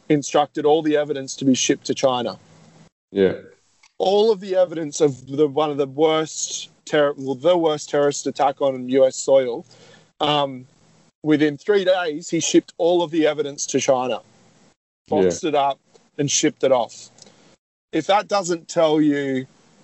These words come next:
Speaker 1: that there's something f-, completely fucked up with the government here, what does?
Speaker 2: Yeah, well, that, and immediately you get an uneasy feeling 'cause you're like, you know, as, as a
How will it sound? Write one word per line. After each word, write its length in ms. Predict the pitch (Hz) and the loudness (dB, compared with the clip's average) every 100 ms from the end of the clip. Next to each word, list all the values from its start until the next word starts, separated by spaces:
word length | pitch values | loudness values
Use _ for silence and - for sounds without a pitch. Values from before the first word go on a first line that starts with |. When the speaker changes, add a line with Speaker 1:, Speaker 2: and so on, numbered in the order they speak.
| _ _ | _ _
Speaker 1:
that 200 | 156 160 | 0 0
there's 220 | 147 139 | 0 -2
something 520 | - - 160 165 135 135 | -2 0 -2 -2 -8 -8
f-, 400 | - - - - | -12 -12 -12 -10
completely 560 | - 143 - 165 180 143 | -4 -4 0 0 0 -2
fucked 340 | - 151 - | -2 -2 0
up 160 | 147 139 | -2 -2
with 160 | 139 | -8
the 80 | 123 | -6
government 540 | 120 156 160 147 127 117 | 0 0 0 -6 -8 -4
here, 280 | 117 117 117 - - - - _ | 0 0 -4 -14 -20 -20 -20 _
what 240 | 135 139 131 | -2 0 0
does? 480 | 156 117 - - - _ _ - _ - | -2 -4 -10 -20 -20 _ _ -20 _ 0
Speaker 2:
Yeah, 280 | 185 151 101 | 4 6 6
well, 140 | 151 | 4
that, 360 | 156 147 127 - | 4 4 2 2
and 160 | 143 151 | 2 4
immediately 880 | 147 160 185 175 131 101 78 67 - | 4 6 4 2 0 -2 -4 -6 -4
you 160 | 110 113 | 0 0
get 180 | 113 104 | 2 2
an 120 | 104 | 2
uneasy 420 | 101 104 101 98 | 2 2 0 -2
feeling 540 | 98 95 90 73 80 - | 0 2 2 -2 -8 -4
'cause 200 | 110 98 | -2 0
you're 120 | 98 | 2
like, 260 | 92 80 - | 2 0 0
you 160 | 117 143 | 0 2
know, 380 | 139 156 147 92 | 2 2 2 2
as, 560 | 98 101 95 - - _ _ _ - | 2 -2 -8 -14 -16 _ _ _ -4
as 240 | 104 104 | -2 0
a 540 | 107 98 95 90 90 | 2 4 4 2 0